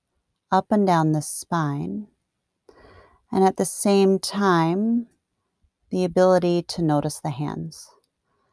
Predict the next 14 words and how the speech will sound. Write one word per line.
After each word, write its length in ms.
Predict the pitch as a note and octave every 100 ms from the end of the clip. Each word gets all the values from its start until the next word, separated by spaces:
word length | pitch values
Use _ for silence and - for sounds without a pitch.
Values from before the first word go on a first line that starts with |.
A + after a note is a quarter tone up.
| _ _ _ -
Notice 420 | D#3+ D3+ D#3+ -
the 240 | D#3+ D3+ D#3
back 300 | D#3+ D3+ D#3
of 80 |
the 100 | -
right 300 | D3 D#3 -
hand 540 | D#3 D#3 C#3+ C#3 D#3+ D#3 -
resting 720 | D#3 D3+ - D#3+ D3 C#3+ D#3+ A#3+
on 320 | D3 C#3 C3+
your 160 | C#3 C#3
knee, 500 | C#3 C3+ C3+ E3+ G3 -
on 160 | D#3 C#3+
your 140 | C#3
thigh. 680 | - - C#3 C3 C#3 F#3 G#3